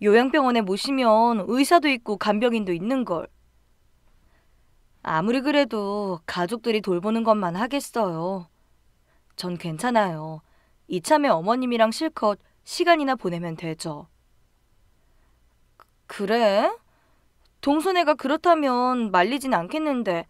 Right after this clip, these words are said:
너무 힘들 텐데." 형님은 제 결정이 마음에 들지 않는다는 듯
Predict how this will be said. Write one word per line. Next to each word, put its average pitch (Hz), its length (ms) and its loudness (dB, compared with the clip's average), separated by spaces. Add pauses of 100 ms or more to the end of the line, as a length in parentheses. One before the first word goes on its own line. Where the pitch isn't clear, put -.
(520)
너무 170 400 -8
힘들 339 400 -4
텐데." 175 840 -6 (2250)
형님은 254 840 -2
제 226 160 -2
결정이 220 540 0
마음에 196 320 2
들지 208 240 -2
않는다는 196 640 0
듯 190 300 -4